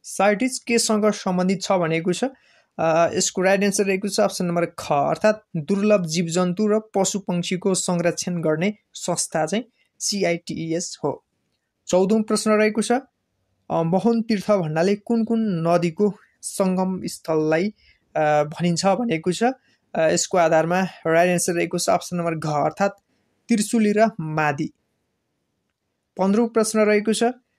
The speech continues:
सन् दुई हजार छब्बिसको शीतकालीन र पारा ओलम्पिक आयोजनाको, अ, जुन जिम्मेवारी कुन देशले पाएको छ? इटाली, फ्रान्स, जापान, अमेरिका भनेको छ। यसको सही उत्तर रहेको छ अप्सन नम्बर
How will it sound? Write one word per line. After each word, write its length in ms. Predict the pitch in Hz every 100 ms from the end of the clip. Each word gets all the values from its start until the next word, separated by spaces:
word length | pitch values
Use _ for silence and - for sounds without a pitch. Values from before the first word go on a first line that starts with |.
| _ _ -
सन् 540 | 160 160 156 214 220
दुई 120 | 208 202
हजार 220 | 214 202
छब्बिसको 880 | - 160 160 208 - 226 226 285 -
शीतकालीन 680 | - 214 202 - 202 208 214
र 180 | 208 277 - _ _
पारा 280 | 190 196 190
ओलम्पिक 480 | 190 190 185 214 - - -
आयोजनाको, 760 | 180 180 175 175 170 180 180 180
अ, 360 | - 170 160
जुन 240 | 156 165 156
जिम्मेवारी 580 | 175 196 196 185 196
कुन 320 | 185 - 247 208
देशले 300 | 185 - 180
पाएको 360 | 175 165 -
छ? 120 | - 160 - _ _ _ -
इटाली, 460 | 180 185 180 180 208
फ्रान्स, 500 | - 175 175 180 165
जापान, 420 | 156 165 165 180 185
अमेरिका 400 | 165 170 160 160
भनेको 320 | 151 156 175
छ। 100 | -
यसको 260 | 220 - 196
सही 180 | 214
उत्तर 200 | 214 220
रहेको 240 | 214 208 214
छ 100 | 214
अप्सन 240 | 185 -
नम्बर 240 | 170 175